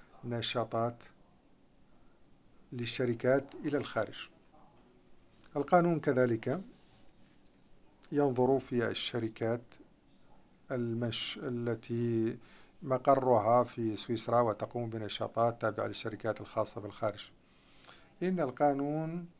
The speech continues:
يقول بأن هذه العلاقة يجب أن توضح، آه، مسبقا للسلطات المخولة، والتي ستحلل النشاطات المعلن عنها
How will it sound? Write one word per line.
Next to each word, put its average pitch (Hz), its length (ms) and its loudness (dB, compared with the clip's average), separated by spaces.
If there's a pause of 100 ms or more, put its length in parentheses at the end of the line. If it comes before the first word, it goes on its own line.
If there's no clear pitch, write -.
(960)
يقول 123 260 -2
بأن 120 260 -2
هذه 120 180 -4
العلاقة 120 460 0
يجب 113 680 -4
أن 110 180 -8
توضح، 117 880 0 (460)
آه، 113 300 -4
مسبقا 117 520 -2
للسلطات 110 800 -4
المخولة، 110 1200 -4 (400)
والتي 123 420 -2
ستحلل 117 880 0
النشاطات 110 760 -2
المعلن 107 460 -6
عنها 104 440 -4